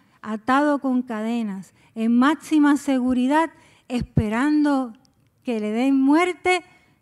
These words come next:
dormía. ¿Qué hacía Pedro? Dormía. Y yo me pregunto, ¿cómo podía?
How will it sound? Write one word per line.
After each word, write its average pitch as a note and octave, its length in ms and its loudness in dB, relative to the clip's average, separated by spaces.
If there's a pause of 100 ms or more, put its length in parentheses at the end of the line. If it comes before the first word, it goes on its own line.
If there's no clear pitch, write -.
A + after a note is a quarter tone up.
(120)
dormía. F3 1040 -2 (1400)
¿Qué D#4 160 -2
hacía C#4 380 0
Pedro? F3 600 -4 (600)
Dormía. F#3+ 920 2 (540)
Y C4+ 120 2
yo D#4 120 2
me F4+ 120 2
pregunto, F4+ 640 0
¿cómo C4+ 300 2
podía? D4+ 580 -4